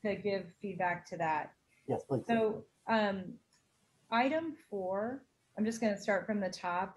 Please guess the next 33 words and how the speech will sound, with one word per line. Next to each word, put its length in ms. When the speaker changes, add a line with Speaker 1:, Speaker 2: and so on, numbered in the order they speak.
Speaker 1:
is 120
a 80
report 600
from 260
E 60
S 240
A, 500
um, 320
regarding 480
executive 560
recruitment. 680
Uh, 120
Supervisor 760
Lee, 500
I'd 120
like 240
to 220
request 560
a 40
deferral, 920
um, 280
because 360
I, 400
I 60
need 240
to 80
have 380
a 120
discussion 640
with 160
council 720
about 320
Speaker 2:
Okay. 40